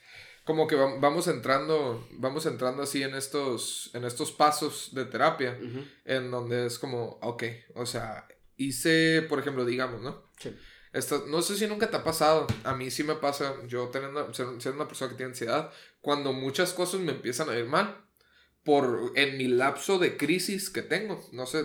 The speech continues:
Speaker 1: te digo, no sé si les ha pasado a, a ti, a ustedes, lo que sea, sientes como, como si estuvieras abajo del agua, y
Speaker 2: Sí.
Speaker 1: todo lo que escuchas alrededor te está de que,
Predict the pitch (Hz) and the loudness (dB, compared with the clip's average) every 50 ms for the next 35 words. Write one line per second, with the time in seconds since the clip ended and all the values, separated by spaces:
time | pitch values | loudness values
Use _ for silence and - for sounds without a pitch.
0 | - - - 135 123 123 120 113 117 123 123 - 147 - 175 156 127 - 117 - | -4 -4 -4 -2 -2 -2 -2 -4 -6 -6 -6 -6 -4 -2 -2 0 -2 -2 -4 -6
1 | 131 - 135 131 135 131 - - - 120 117 120 - - 120 117 - - 131 143 | -6 -6 -4 -4 -4 -4 -6 -4 -4 -4 -4 -6 -8 -8 -10 -10 -6 -4 -2 -2
2 | 156 160 160 160 160 - - 113 117 - - 131 139 135 139 135 123 110 - - | 0 -2 -2 -4 -6 -6 -6 -8 -6 -6 -4 -2 -2 -2 -4 -4 -6 -8 -6 -2
3 | - 156 160 160 160 - - - - - - - - - _ - - - 147 147 | 0 0 0 0 -2 -6 -12 -20 -20 -20 -20 -20 -20 -20 _ -12 -4 2 4 6
4 | 143 139 143 175 175 180 - 185 165 156 147 127 117 - 85 - - - 143 135 | 6 4 4 0 0 0 0 0 0 2 2 0 0 -2 -6 -10 -6 -4 -2 -2
5 | 135 120 127 120 - 127 131 151 170 151 127 127 - 160 147 123 123 151 185 175 | -2 -2 -4 -2 0 0 2 2 4 4 4 4 4 2 2 4 6 6 6 6
6 | 165 156 - - - _ _ _ _ - 131 117 110 110 143 156 175 175 160 - | 4 2 -2 -6 -14 _ _ _ _ -8 -6 -6 -2 2 4 6 6 6 4 2
7 | 131 - - 143 147 143 - 160 165 147 123 113 113 117 135 139 - 170 151 - | -2 -2 0 0 0 0 0 0 0 0 0 0 0 -2 0 0 0 0 0 0
8 | 147 147 - - | 0 -2 -2 -4